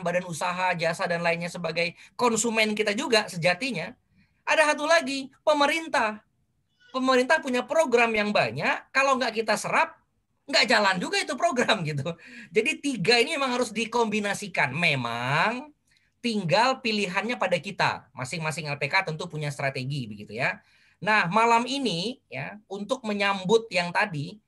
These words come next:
mau dikemanakan, eh, organisasi kita, kemudian ke, apa tujuannya? Nggak ada, tujuan kita cuma satu, ya, mensejahterakan, mengembangkan, memajukan L P K sampai ke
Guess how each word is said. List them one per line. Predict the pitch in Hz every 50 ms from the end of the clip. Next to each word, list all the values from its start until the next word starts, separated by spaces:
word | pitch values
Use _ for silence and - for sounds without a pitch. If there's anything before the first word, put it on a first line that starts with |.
| _ _ _ _ _ _
mau | - 196 233 254
dikemanakan, | 240 233 226 214 254 233 240 254 285 320 302 - 285 247 214 180 165 -
eh, | - 185 180 180 185 - -
organisasi | 185 180 180 196 196 180 190 185 175 180 185
kita, | 180 - 262 262 - 240 220 214 214 214 208 214 208 - -
kemudian | - 185 175 175 175 170 165 175 170 170 175
ke, | 175 -
apa | 180 180 - - 185 185 - 185 180
tujuannya? | - 190 175 151 175 - - 202 202 208 - - - _ -
Nggak | 269 277 311 320 339 339
ada, | 285 269 262
tujuan | 277 254 220 247 269 254
kita | 262 - 262
cuma | 262 247 240 240
satu, | 233 294 262 254 - 220 165 143 - _ _ _ _ _
ya, | - 180 214 233 - - - - _ -
mensejahterakan, | 220 262 269 254 - - 269 - 147 165 214 220 214 220 214 208 208 208 196 - 233 240 247 247
mengembangkan, | 226 220 220 214 214 220 214 190 190 196 202 202 202 - 226 226
memajukan | 214 208 202 196 202 190 175 175 180 180 214 208 -
L | 185 190 180
P | 185 185 180
K | - 220 214
sampai | 214 - 202 196 196 - 208 208
ke | 208 208